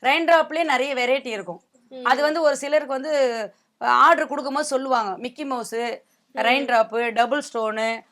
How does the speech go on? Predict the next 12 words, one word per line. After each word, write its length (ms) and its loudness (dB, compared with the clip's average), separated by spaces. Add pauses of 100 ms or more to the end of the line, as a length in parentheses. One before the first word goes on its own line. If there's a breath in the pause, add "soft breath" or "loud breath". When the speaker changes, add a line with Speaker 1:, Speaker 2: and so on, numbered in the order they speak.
(160)
Speaker 1:
ஹாஃப் 300 2
மூன்னு 380 -4
ஒண்ணு 100 -10
வரும். 300 -8 (100)
அது 240 0
இன்னும் 240 -4
காட்டுறேன் 300 0
பாருங்க. 280 -4
Speaker 2:
ஆ. 180 -2 (240 soft breath)
Speaker 1:
நார்மலா 440 6
இப்போ 140 0
வந்து 480 0